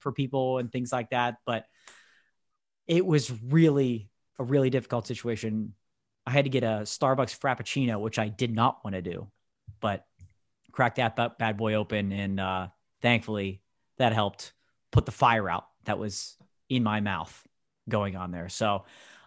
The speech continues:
you know, I don't wanna hear the extra flavor argument because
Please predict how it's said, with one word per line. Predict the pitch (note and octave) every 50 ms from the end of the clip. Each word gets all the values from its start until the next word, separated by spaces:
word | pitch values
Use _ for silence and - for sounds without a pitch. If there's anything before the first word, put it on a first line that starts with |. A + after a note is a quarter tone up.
| _ _ _ _ _ _ _ _ _ _ _
you | - F#3+
know, | F#3 F3 F3+
I | F#3 F#3+
don't | G3 G3+
wanna | G#3+ G#3+ G3+
hear | E3+ - F#3 F3+ F3 F3 E3+
the | D#3 D#3 D3 D3+ D3+ -
extra | C#3+ D3 - - - - - D#3+
flavor | C#3+ - - - B2 B2 A#2+ B2 A#2 A#2+ B2 B2 A#2+ B2 B2 B2+ - _ _ _ _
argument | A#2 A2+ A2+ A#2 A#2 A2+ A2+ A#2+ A#2 A2+ A2 -
because | B2 A2 - A#2+ A#2 A2+ G#2+ G#2 - - - - - -